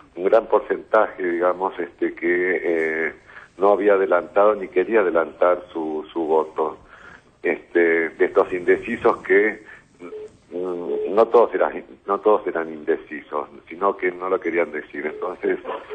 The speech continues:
frente a eso, este, nuestros cálculos eran realmente muy, muy ajustados y hasta último momento, eh, salvo cuando hablaron los últimos, los jefes de bloque, ya estábamos, este, seguros que la ley salía, pero no,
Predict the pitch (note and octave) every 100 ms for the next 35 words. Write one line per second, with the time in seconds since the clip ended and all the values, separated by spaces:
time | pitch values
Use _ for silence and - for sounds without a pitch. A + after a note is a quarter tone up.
0 | - - - F#2+ F#2 G2 G2 G#2+ A2 A#2+
1 | A2+ G#2+ - - _ - F2 D#2+ - F2
2 | F#2 F#2+ F#2 - A2 - G2+ F#2+ F#2+ F#2+
3 | F2+ F2+ - G2+ G#2 G2+ G#2 F#2+ G2 G2
4 | F#2 G2+ G#2 - G#2 - A2+ A#2 A2 G2+
5 | - F#2+ F#2 G#2+ G#2+ A2 G2+ G2 F#2 G#2
6 | A2 G#2+ A#2 A#2 - - - - _ -
7 | E2+ F2 E2+ E2 D#2+ - F#2 F#2+ - F2
8 | E2+ F2 D2+ F2 G2 G2+ F#2 F2+ A2 A#2
9 | - F#2+ E2+ E2+ F2 G#2 G2 G2 F#2+ E2
10 | G2+ G#2+ G#2 - G#2 G2+ - - _ _
11 | F2+ F2 G2+ G#2 G#2+ G2+ F#2 - F#2 -
12 | G2+ - F#2+ G#2+ - F2+ F2+ G2 G2 E2+
13 | F#2+ G#2 F2+ F2+ F2+ G#2 G#2+ -